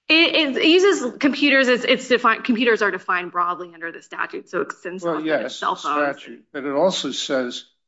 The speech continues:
Speaker 2: computers or other electronic communications. Now, now, it would seem to me that an electronic communication would include telephones and cell phones,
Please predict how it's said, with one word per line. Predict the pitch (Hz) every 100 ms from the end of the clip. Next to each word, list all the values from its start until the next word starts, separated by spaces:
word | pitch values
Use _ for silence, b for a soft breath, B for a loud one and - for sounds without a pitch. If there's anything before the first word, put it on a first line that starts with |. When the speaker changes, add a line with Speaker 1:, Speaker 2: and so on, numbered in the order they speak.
| _ _ _
Speaker 2:
computers | - - - 160 156 110 -
or | 170 208 160 135 - _ _ _ -
other | 185 - 175
electronic | 147 151 156 - - 165 160 151
communications. | - 139 151 147 143 151 143 - - - - _ _ _ _ _ _ _ _ _
Now, | 147 147 - -
now, | 147 139
it |
would | 147
seem | - 202 202
to | 156
me | 160 175 151
that | 123 110 _ _ _ 127
an | 127
electronic | 139 151 147 170 147 143
communication | - 139 139 127 - 139 147 - 117 110
would | 120
include | 113 104 - 143 139 117 - _ _ _ _ _ _ _
telephones | 151 143 139 - 135 135 135 - - - _ -
and | 110
cell | - 151 147
phones, | 147 - - 101 - - -